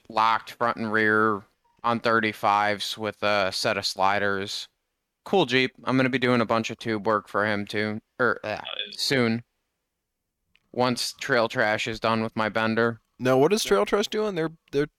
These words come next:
Speaker 3: tubing out both of 'em, or,
Speaker 1: They're
Speaker 3: uh,
Speaker 1: adding
Speaker 3: John's
Speaker 1: some
Speaker 3: already
Speaker 1: tube.
Speaker 3: has
Speaker 2: Oh.
Speaker 3: a cage, right?
Speaker 2: No.
Speaker 3: Yeah, he's got the
Speaker 2: No,
Speaker 1: John's has
Speaker 2: Casey's
Speaker 1: a cage, but he doesn't have the full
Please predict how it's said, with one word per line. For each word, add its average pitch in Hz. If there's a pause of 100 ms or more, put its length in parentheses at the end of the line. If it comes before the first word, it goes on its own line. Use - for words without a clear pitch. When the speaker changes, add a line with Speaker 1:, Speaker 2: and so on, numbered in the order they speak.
(160)
Speaker 3:
tubing 151
out 147 (200)
both 127
of 180
'em, 185
or, - (760)
Speaker 1:
They're 131
Speaker 3:
uh, 156
Speaker 1:
adding 160
Speaker 3:
John's 175
Speaker 1:
some 170
Speaker 3:
already 151
Speaker 1:
tube. 156
Speaker 3:
has 85 (300)
Speaker 2:
Oh. 143 (180)
Speaker 3:
a -
cage, 85
right? 90
Speaker 2:
No. 208 (100)
Speaker 3:
Yeah, 85
he's 80
got -
the -
Speaker 2:
No, 165
Speaker 1:
John's 196
has 180 (140)
Speaker 2:
Casey's 156 (100)
Speaker 1:
a 156
cage, 135 (100)
but 127
he 135
doesn't 135
have 123
the 113
full 117